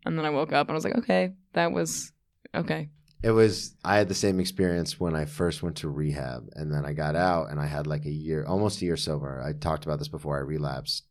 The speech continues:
Speaker 2: like, two weeks before I got my one year chip. And I remember the very first shot I took, it was that same feeling of, like,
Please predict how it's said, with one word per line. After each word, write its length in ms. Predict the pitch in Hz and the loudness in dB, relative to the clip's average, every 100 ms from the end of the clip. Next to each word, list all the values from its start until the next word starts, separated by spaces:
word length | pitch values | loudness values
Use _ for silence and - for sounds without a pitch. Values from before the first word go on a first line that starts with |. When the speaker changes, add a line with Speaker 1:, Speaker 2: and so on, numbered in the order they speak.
| _ | _
Speaker 2:
like, 200 | 76 76 - | -8 -8 -10
two 160 | - 82 | -8 -6
weeks 160 | 76 | -6
before 280 | 92 76 73 | -10 -6 -4
I 40 | |
got 120 | 71 69 | -4 -6
my 100 | 71 | -6
one 180 | 67 | -6
year 100 | 69 64 | -8 -10
chip. 320 | - 78 76 | -6 -6 -6
And 340 | 80 78 73 - - - _ _ _ _ _ _ - | -6 -4 -4 -6 -16 -20 _ _ _ _ _ _ -4
I 80 | 95 | 0
remember 340 | 95 98 104 | 2 2 2
the 80 | 95 | 0
very 300 | 80 92 95 | 2 4 4
first 380 | 92 - 95 92 | 2 0 0 0
shot 440 | - 95 92 87 - | 0 4 6 4 2
I 200 | 80 82 - | -4 -4 -6
took, 400 | - 92 80 73 | -2 0 0 -6
it 100 | 90 | -4
was 160 | 85 80 | -2 0
that 180 | 82 71 | 0 0
same 340 | - 85 82 | 0 0 0
feeling 460 | 76 82 78 76 73 | -2 0 0 0 0
of, 160 | 71 | -4
like, 360 | 69 71 65 | -4 -4 -6